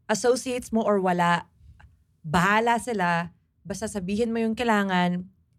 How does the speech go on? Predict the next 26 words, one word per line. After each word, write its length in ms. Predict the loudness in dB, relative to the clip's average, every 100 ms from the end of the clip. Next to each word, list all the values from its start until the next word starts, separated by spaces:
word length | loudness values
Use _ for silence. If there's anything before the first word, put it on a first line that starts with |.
| -10
because 480 | -4 0 0 -4 -10
it's 120 | -10 -8
affecting 480 | -4 -4 -4 -6 -4
you 560 | 0 4 4 4 -2 -10 _ _ _
and 120 | -6 -4
because, 280 | -2 -2
you 80 | 0
know, 360 | -2 -2 -4 -8 -6
I, 240 | -4 -2
I, 160 | -2 0
honestly, 320 | 0 -4 -6
kasi 160 | -4 -2
ako, 380 | 0 2 0 -2 _ _ _ _ _ -20 _ _ -4
it's 240 | -4 -2
never, 640 | -2 0 0 0 0 -4 -12 _ _ _ _
it's 160 | -8 -4
never 240 | -4 -4
helpful 720 | -2 -4 -4 -6 -4 -4 -6 -8
to 40 | -2
be 80 | 0
comparing 640 | 0 0 0 0 2 0
your 160 | 0 -2
salaries 640 | 0 0 0 -2 -6 -8
rin 160 | -6 -6
eh. 140 | -8 -14 _ _ _ _ _ -2
Regardless. 680 | 2 4 2 -2 -12 -14